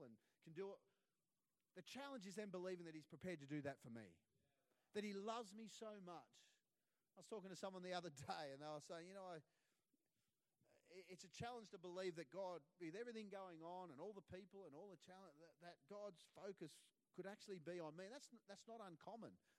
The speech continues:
I hear that regularly. And it's because we think, as I said, that, that it's because we're worthy of God's attention that he gives us his attention. But that's not why he gives us his attention.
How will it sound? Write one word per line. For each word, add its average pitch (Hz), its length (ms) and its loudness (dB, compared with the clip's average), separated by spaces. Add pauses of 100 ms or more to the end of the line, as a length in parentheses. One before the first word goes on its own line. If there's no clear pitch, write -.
(120)
I 156 80 0
hear 247 160 2
that 185 240 6
regularly. 160 640 0 (800)
And 220 60 2
it's 220 140 -4
because 254 420 2 (920)
we 226 220 6
think, 220 320 -4 (320)
as 180 100 -6
I 170 140 2
said, 220 340 2
that, 156 220 -2 (160)
that 165 260 -2
it's - 160 -14
because 190 400 -2 (540)
we're 170 300 4
worthy 180 800 6
of 127 160 -4
God's 143 280 -2
attention 143 600 -6 (360)
that 147 120 -6
he 127 160 -6
gives 131 260 6
us 127 220 0
his 120 160 -4
attention. 117 500 -8 (360)
But 202 80 -2
that's 302 220 2
not 294 140 8
why 208 200 6
he 185 80 4
gives 156 200 0
us 156 120 0
his 123 160 -2
attention. 127 480 -6